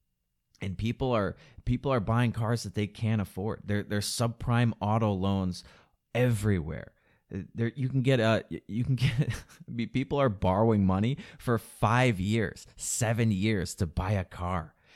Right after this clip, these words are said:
You should never borrow money to buy a depreciating asset,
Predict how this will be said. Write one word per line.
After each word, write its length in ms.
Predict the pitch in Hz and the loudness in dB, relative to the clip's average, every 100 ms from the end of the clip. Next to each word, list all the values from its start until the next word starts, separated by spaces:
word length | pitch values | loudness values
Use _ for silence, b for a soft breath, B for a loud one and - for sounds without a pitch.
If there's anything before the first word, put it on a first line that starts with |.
| B | B
You 100 | 117 | -4
should 260 | 113 135 101 | -2 -2 0
never 440 | 131 139 135 127 | 2 2 4 4
borrow 400 | 104 113 104 98 | 4 6 6 6
money 380 | 98 98 85 - B B - | 6 6 4 -2 B B 0
to 120 | 110 | 0
buy 400 | 76 98 92 - | 2 2 2 0
a 80 | 107 | -2
depreciating 840 | 90 95 - 104 95 104 98 90 85 | -2 -2 0 0 0 0 0 2 0
asset, 480 | 82 82 - - | 0 -2 -6 -10